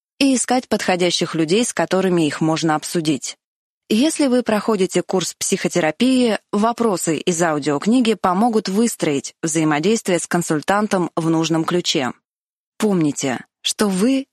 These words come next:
не одиноки. Напротив, несмотря на мифы, вы находитесь в более многочисленной компании, чем пассажиры поезда нью-йоркской подземки. У пятидесяти-шестидесяти процентов людей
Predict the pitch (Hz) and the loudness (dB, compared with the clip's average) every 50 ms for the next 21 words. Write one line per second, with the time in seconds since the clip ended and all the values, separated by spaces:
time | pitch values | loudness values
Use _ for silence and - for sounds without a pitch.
0 | _ - 202 196 196 190 196 185 170 185 175 175 165 143 - - 135 131 117 - | _ 2 2 4 4 4 2 2 0 0 2 2 0 0 -2 -2 -4 -4 -4 -4
1 | - _ _ _ _ _ _ - 220 220 220 208 - 202 190 160 131 - 143 139 | -8 _ _ _ _ _ _ 0 2 2 2 2 0 0 -2 -2 -2 -4 -6 -6
2 | - - - _ _ _ _ _ - 226 220 - - 226 226 214 214 208 196 180 | -6 -10 -18 _ _ _ _ _ 0 0 0 2 0 0 0 2 2 0 2 2
3 | 175 180 208 254 277 254 - 233 226 202 185 - _ - 196 190 196 262 277 262 | 2 2 4 2 2 2 2 0 0 0 -2 -4 _ -4 -2 0 2 2 4 4
4 | 240 202 - 226 233 214 214 - - 190 - - - 185 165 165 160 170 185 208 | 2 2 2 0 2 2 0 0 0 -2 -2 -2 -4 -6 -6 -2 0 0 2 2
5 | 220 214 196 175 165 156 147 151 147 - 180 170 - 190 175 170 165 - 180 175 | 2 2 2 2 2 2 0 0 0 -2 -2 -2 0 0 0 0 0 0 0 -2
6 | 180 170 - 190 170 156 147 139 123 117 - - - _ _ _ - - - 277 | -2 0 0 -2 0 0 0 0 -2 -2 -4 -8 -12 _ _ _ -6 -2 0 2
7 | 294 294 277 226 - - 190 185 175 208 233 220 190 170 - 196 214 220 214 190 | 2 2 2 0 0 0 0 2 2 2 2 2 0 0 0 0 0 2 0 0
8 | 170 180 180 170 165 - _ - 202 196 185 170 160 165 175 190 - - - - | 0 0 0 0 -2 -2 _ 0 0 2 2 2 2 2 0 0 -4 -6 -6 -4
9 | 190 175 - 175 175 160 160 165 143 131 139 - - 135 - - - _ _ _ | -4 -2 0 -2 -2 0 0 0 0 0 -2 -4 -4 -6 -6 -6 -10 _ _ _
10 | _ _ _ _ _ - 233 220 - 226 - 294 262 233 214 - - 208 - - | _ _ _ _ _ -2 0 0 0 0 0 2 2 2 0 0 0 -2 0 0
11 | 226 - - - 214 180 185 - - - 180 - - 196 202 - - 185 165 151 | -2 0 0 0 0 0 -2 0 -2 -2 0 0 0 -2 0 0 0 0 0 0
12 | - 160 - 175 170 180 175 185 254 269 269 254 - | 0 -2 0 0 0 2 2 2 2 2 2 0 -2